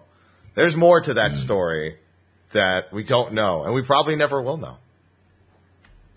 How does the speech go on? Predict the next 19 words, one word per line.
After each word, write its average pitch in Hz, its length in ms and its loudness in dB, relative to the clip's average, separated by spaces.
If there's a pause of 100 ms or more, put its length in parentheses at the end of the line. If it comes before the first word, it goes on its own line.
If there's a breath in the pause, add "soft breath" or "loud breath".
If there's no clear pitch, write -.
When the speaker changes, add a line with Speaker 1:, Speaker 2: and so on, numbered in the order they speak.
(2500)
Speaker 2:
Hmm. 233 100 2 (1300)
Speaker 1:
Just - 60 -16
Speaker 2:
Yeah, 120 160 2 (140)
again, 170 200 4
Speaker 1:
random. 151 180 -2
Speaker 2:
with 117 100 -4
these 156 160 -2
confessions, 160 540 0
we 143 160 0
need 156 240 -2
the 127 100 0
entire 101 680 -2
story. - 400 -18 (420)
Like, 58 120 -16
you 127 140 -2
just 220 180 4
can't 269 220 0
give 240 160 2
us, 196 200 0